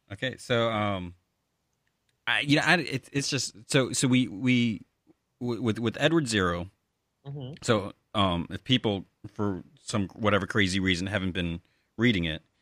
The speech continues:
Speaker 1: so we, we have a, a secret agent, and, um, we, we kinda see the end of his story,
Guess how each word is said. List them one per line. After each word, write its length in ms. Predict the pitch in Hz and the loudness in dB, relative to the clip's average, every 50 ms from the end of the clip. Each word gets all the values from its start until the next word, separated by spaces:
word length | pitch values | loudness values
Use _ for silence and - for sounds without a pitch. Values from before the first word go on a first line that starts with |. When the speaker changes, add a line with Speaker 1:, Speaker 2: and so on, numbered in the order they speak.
| _ _ _ _ _ _ - | _ _ _ _ _ _ -10
Speaker 1:
so 260 | - 107 95 92 - | -6 -4 -4 -4 -4
we, 180 | - 104 107 107 | -6 -6 -6 -4
we 140 | 101 117 110 120 | 0 0 2 4
have 220 | 123 120 117 104 | 4 4 4 4
a, 280 | 107 98 98 90 87 - _ _ _ _ _ _ _ _ _ _ _ _ _ _ _ 107 | 4 2 2 2 -2 -4 _ _ _ _ _ _ _ _ _ _ _ _ _ _ _ -12
a 80 | 113 110 | -10 -8
secret 400 | - - - - 139 127 151 120 | -8 -4 0 0 0 2 4 4
agent, 400 | 98 95 92 - 98 90 92 - _ - | 4 2 2 0 -4 -6 -6 -8 _ -6
and, 460 | - 104 98 92 92 92 92 90 90 90 _ _ _ _ _ _ _ _ _ _ _ _ _ _ _ _ _ _ _ _ _ _ _ _ _ - | -4 -2 -2 -2 -2 -2 -4 -4 -6 -8 _ _ _ _ _ _ _ _ _ _ _ _ _ _ _ _ _ _ _ _ _ _ _ _ _ -4
um, 560 | 98 92 90 87 85 85 85 80 78 69 - - - | -2 -2 0 0 -2 -4 -4 -6 -10 -12 -16 -14 -6
we, 220 | - 123 113 123 120 | -2 0 2 4 4
we 100 | 120 117 | 4 2
kinda 300 | - 147 156 156 151 143 | 4 4 4 4 4 2
see 200 | - - 165 143 | 2 2 2 2
the 160 | 120 - - 113 | 2 0 0 2
end 160 | 110 113 120 | 2 2 2
of 80 | 120 | 2
his 140 | 135 135 - | 0 -2 -4
story, 540 | - - 139 131 135 143 147 147 156 147 - | -4 -4 -2 -2 -2 -2 -2 -4 -6 -8 -12